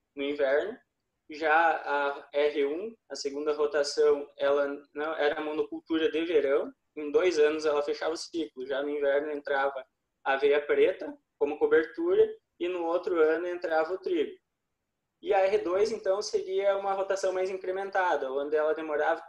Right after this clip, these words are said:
três anos para completar o ciclo e, e então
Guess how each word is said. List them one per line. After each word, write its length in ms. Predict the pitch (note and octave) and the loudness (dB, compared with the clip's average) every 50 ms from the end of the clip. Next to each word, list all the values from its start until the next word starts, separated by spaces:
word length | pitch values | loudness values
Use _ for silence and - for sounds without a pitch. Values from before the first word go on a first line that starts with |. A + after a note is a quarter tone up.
| - | -10
três 320 | - E3 F#3 G#3 G3+ F#3+ F3 | -4 0 0 2 2 0 0
anos 280 | E3+ F3 F#3 F#3+ F#3 | 0 0 0 -2 -2
para 200 | - F#3 D#3+ D#3+ | -2 0 0 0
completar 420 | D#3 D#3+ D#3 - D#3 D3+ - D#3 D3+ | -2 -4 -2 0 0 2 2 2 2
o 60 | D#3 | 2
ciclo 540 | - - - E3 F#4 G#4 - - B3 A#3+ - _ _ _ _ _ _ _ _ _ | 0 -4 -4 -4 -4 -6 -8 -12 -16 -16 -16 _ _ _ _ _ _ _ _ _
e, 560 | E3 D#3+ E3+ F3 F3 F3 F3 F3 F3 F3 - - | -2 0 2 4 4 4 4 2 0 -2 -6 -10
e 220 | D#3+ D#3+ E3 E3+ | -6 -6 -4 -4
então 480 | E3+ E3 - F3 E3+ F3 F3+ F3+ F3+ | -6 -6 -6 -4 -4 -4 -4 -6 -10